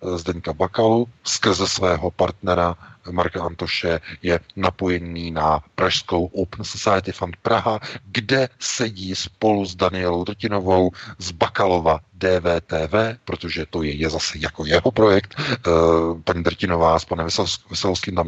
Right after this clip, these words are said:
dělají v podstatě jakoby ty more-, moderátory, ale platí to opět Bakala. To znamená,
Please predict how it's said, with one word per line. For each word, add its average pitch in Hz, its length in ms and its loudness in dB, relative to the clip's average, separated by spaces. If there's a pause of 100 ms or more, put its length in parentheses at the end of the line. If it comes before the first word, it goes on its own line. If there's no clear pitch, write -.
(140)
dělají 85 320 4
v 82 60 -10
podstatě - 480 -2 (280)
jakoby 82 540 4
ty - 100 0
more-, 95 360 2
moderátory, 101 640 4 (180)
ale 80 200 2
platí 95 400 -2
to - 140 -8
opět - 300 -6
Bakala. 107 460 2 (420)
To 107 120 0
znamená, 98 500 0